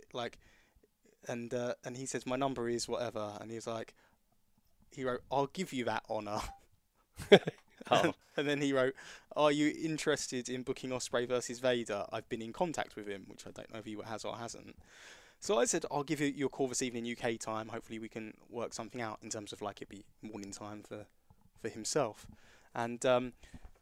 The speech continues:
Speaker 1: and then before I had a chance to message him, so, like, it was literally, like, a couple of hours later, I just got a message from him saying, "Ospreay v-,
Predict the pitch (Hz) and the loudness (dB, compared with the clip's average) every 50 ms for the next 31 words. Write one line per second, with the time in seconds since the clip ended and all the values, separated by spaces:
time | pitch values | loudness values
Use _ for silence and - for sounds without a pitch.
0 | _ _ _ _ - - - - - - - - - 160 160 165 165 165 165 - | _ _ _ _ -16 -16 -16 -16 -16 -20 -10 0 2 4 6 6 6 4 2 -2
1 | - - - - - - - - - - - - - - - _ _ _ - - | -10 -18 -20 -20 -20 -20 -10 -6 -6 -4 -4 -6 -8 -12 -20 _ _ _ -20 -20
2 | _ _ - - 170 - - - 240 254 254 254 226 - - _ _ _ _ _ | _ _ -6 -4 -4 -2 0 0 2 4 4 4 4 4 2 _ _ _ _ _
3 | _ _ - 170 151 160 160 151 - - 170 165 175 - - - 156 - - - | _ _ 2 4 4 4 2 0 0 2 2 2 0 0 0 0 0 0 -2 -8
4 | - - - 214 175 165 160 156 - - 151 135 - - 127 127 127 131 127 123 | -20 -20 -16 -12 -4 -2 -2 -2 -2 -4 -8 -6 -6 -4 -2 -2 -2 -2 -4 -6
5 | - _ _ _ _ _ _ _ _ _ _ _ _ _ _ _ _ _ - - | -8 _ _ _ _ _ _ _ _ _ _ _ _ _ _ _ _ _ -14 -6
6 | - 156 143 147 - - - - - - 170 - 165 175 156 170 202 214 - - | -2 0 2 0 0 -2 -8 -14 -8 -6 -6 -4 -2 -2 -2 -2 -2 -4 -4 -2
7 | 139 127 127 - 127 120 - - - 143 - 139 123 127 123 120 123 - 147 143 | 0 0 0 0 -2 -4 -2 0 0 2 2 4 4 4 4 4 4 2 4 4
8 | 131 113 110 101 - - - - - - 139 131 - 147 - 160 139 143 160 160 | 4 2 -2 -4 -8 -14 -20 -20 -8 -6 -6 -6 -4 -2 0 2 2 4 2 0
9 | - 123 - 131 117 113 104 120 120 - - - _ - 180 - - - 160 156 | 0 -2 -2 -4 -4 -2 -2 -4 -4 -4 -8 -4 _ 0 0 0 2 2 2 4
10 | 156 156 147 | 4 2 0